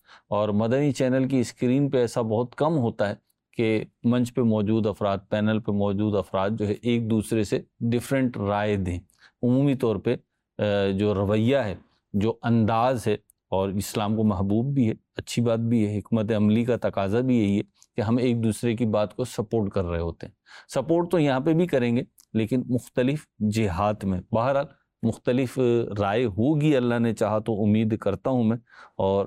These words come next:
انشاءاللہ اگر انہوں نے اجازت دی مجھے، تو میں بھی کچھ عرض کرنے کی کوشش کروں گا۔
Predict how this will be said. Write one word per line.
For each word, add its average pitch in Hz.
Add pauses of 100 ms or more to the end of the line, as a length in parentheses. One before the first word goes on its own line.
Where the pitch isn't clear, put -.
انشاءاللہ 107
اگر 104
انہوں 101
نے 101
اجازت 98
دی 117
مجھے، 131 (420)
تو 90
میں 87
بھی 104
کچھ -
عرض 117
کرنے 120
کی 120
کوشش 117
کروں 117
گا۔ 113